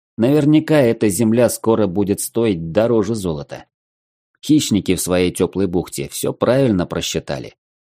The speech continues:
Не удивлюсь, если скоро в топе снова появится значок со скаленной пантерой. От греха подальше поднимаюсь над облаками. Огромная луна освещает прозрачное небо,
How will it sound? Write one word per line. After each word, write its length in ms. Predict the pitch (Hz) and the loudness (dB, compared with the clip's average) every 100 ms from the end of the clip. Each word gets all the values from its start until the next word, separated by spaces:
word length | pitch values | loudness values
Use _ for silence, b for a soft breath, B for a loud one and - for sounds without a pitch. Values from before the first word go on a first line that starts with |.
| - | -2
Не 160 | 90 | 2
удивлюсь, 680 | 113 110 113 104 127 123 - | 4 4 4 4 4 2 0
если 340 | 87 95 - 92 | 0 0 0 -4
скоро 400 | - 120 113 95 | -2 2 2 2
в 100 | - | -4
топе 400 | - 127 - 110 | -2 -2 0 -6
снова 400 | - 98 131 117 | -2 0 0 0
появится 600 | - 95 90 87 82 87 | 0 0 0 0 -2 -6
значок 520 | 80 85 - 120 113 | -4 -6 0 0 0
со 140 | - | -4
скаленной 520 | 80 - 80 78 78 76 | -4 -4 -4 -4 -6 -8
пантерой. 680 | - 80 73 73 67 - _ _ _ _ _ _ _ _ _ | -8 -8 -8 -10 -10 -16 _ _ _ _ _ _ _ _ _
От 120 | 90 | -2
греха 320 | 87 92 85 87 | 0 0 2 0
подальше 560 | 90 87 113 - 76 - _ | 2 2 2 0 -6 -10 _
поднимаюсь 640 | 107 101 117 120 123 120 - | -2 2 4 4 2 0 -2
над 160 | 95 | -2
облаками. 600 | 90 90 87 82 69 65 - _ _ _ _ _ | -2 -2 -4 -6 -10 -14 -20 _ _ _ _ _
Огромная 560 | 90 87 92 90 87 87 | -4 2 2 4 2 2
луна 380 | 90 104 120 92 | 2 2 2 0
освещает 640 | - 85 - 101 101 - | -2 -6 -2 0 0 -2
прозрачное 640 | 85 82 78 80 - 76 | -4 -4 -4 -8 -8 -8
небо, 440 | 78 104 98 92 | -2 -2 0 -2